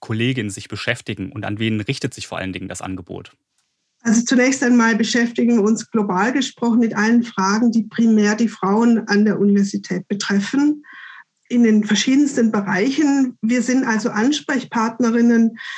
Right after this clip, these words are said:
Speaker 2: in Karrierefragen, in Fragen zu verschiedenen Programmen, zu denen wir später ja noch einmal kommen, aber auch in so Sachen wie Diskriminierung, sexuelle Belästigung,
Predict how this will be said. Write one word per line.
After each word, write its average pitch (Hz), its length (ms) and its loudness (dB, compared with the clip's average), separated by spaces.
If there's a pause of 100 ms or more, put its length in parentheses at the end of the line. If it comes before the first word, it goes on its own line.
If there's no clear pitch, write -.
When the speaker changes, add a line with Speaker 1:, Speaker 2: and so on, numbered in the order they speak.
(180)
Speaker 2:
in 226 320 2
Karrierefragen, 220 1400 2 (320)
in 240 160 2
Fragen 226 480 0
zu - 200 -4
verschiedenen 220 680 2
Programmen, 233 720 2
zu 240 100 -2
denen 220 260 2
wir 202 120 4
später 233 400 0
ja 247 200 2
noch 233 200 2
einmal 220 400 2
kommen, 220 480 2 (440)
aber 247 360 2
auch 247 140 -2
in 240 220 4
so 226 380 0
Sachen 226 520 2
wie 226 440 4
Diskriminierung, 233 1300 2
sexuelle 233 520 0
Belästigung, 233 1000 2